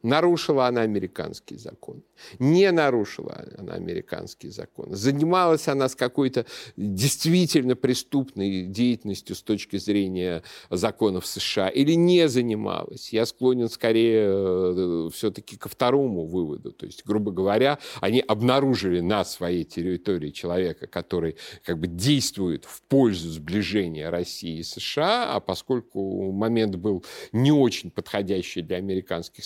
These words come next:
спецслужб, они на нее набросились так, как набросились. Но в любом случае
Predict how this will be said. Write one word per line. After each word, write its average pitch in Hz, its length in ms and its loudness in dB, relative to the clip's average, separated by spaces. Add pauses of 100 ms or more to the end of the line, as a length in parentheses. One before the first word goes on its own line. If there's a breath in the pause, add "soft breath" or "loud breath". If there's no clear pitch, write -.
спецслужб, 202 500 -4
они 123 200 0
на 139 100 0
нее 110 200 2
набросились 107 640 -2
так, 123 200 -2
как - 220 -12
набросились. - 500 -10 (420 loud breath)
Но 143 220 4
в 117 140 2
любом 156 600 4
случае 247 840 0